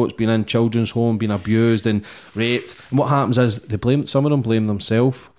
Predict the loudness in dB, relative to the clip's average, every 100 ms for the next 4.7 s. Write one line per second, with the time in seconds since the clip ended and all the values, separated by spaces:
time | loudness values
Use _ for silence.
0 | _ -8 -2 -2 0 -4 -4 -8 -6 -6
1 | -6 -4 -6 -6 -6 -4 -2 -2 0 0
2 | 2 2 2 2 2 0 -4 -4 -2 0
3 | 0 0 2 2 0 -2 -2 -2 -2 0
4 | 2 2 2 4 4 4 2